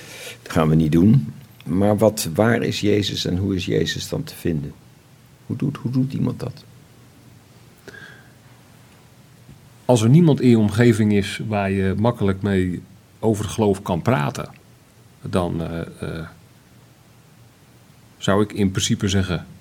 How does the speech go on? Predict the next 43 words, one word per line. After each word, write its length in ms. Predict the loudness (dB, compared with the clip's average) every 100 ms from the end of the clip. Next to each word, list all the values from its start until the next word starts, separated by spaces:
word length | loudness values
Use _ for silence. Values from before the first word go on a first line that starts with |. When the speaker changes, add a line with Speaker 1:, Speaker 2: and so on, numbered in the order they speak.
| -20 -20 _ -20 _ -20 -20 _ -20 -20 _ -14
Speaker 2:
bidden. 420 | 0 2 2 0 -6 -20 -8
Maar 100 | -6
ik 60 | -2
kan 120 | -2
me 80 | 0
voorstellen, 580 | 0 0 0 -2 -2 -4
als 140 | -2
je 180 | -2 -2 -2
nog 220 | -2 2
nooit 200 | 2 2
hebt 200 | -4 -6
gebeden 480 | 0 4 4 0 -6 -12 -20 -20 -18 -18 -6
en 240 | -2 0
je 100 | 0
vindt 160 | 0 0
dat 100 | 2
lastig, 540 | 0 -2 -4 -8 -12 -20 -20 -20 _ _ _ _ -6
dan 140 | -4
kan 100 | -2
je 60 | -4
ook 100 | -2
hulp 180 | -2 0
vragen 340 | -2 -2 -4
uit 180 | -4 -4
je 60 |
omgeving. 420 | 0 2 2 0 -8 -16 -20
Speaker 1:
Mhm. 120 | -12 -12
Speaker 2:
Nou, 60 | -12 -16 -20 -20 -20 -10
daar 100 | -8
hebben 180 | -8
we 80 | -6
tegenwoordig 560 | 0 0 0 0 -2 -2
allerlei 320 | 0 2 2
mooie, 500 | 4 4 4 2 0 -6 -20 -20 -20 -20 -20 -12 -2
mooie 260 | 0 4
media 440 | 6 6 6 6 4
voor. 300 | 2 0 -4 -10 -20 -20 -20 -12
Je 140 | -10
kan 220 | -6 -6
op 120 | -4 2
internet 380 | 2 4 2
gaan 180 | 0 0
zoeken. 380 | 2 2 2